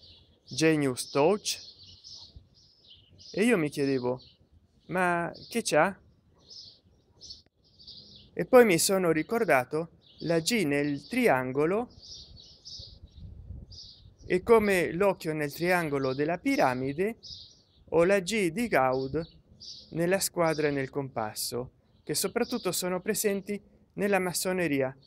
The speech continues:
o framassoneria nordamericana.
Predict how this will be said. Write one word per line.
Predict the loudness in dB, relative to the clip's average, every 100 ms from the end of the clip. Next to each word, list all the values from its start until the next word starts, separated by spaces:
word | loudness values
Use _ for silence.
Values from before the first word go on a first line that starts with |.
| -20 _
o | -10
framassoneria | -6 0 0 0 -2 0 0 0 0
nordamericana. | -2 -6 -6 -6 -10 -8 -8 -8 -14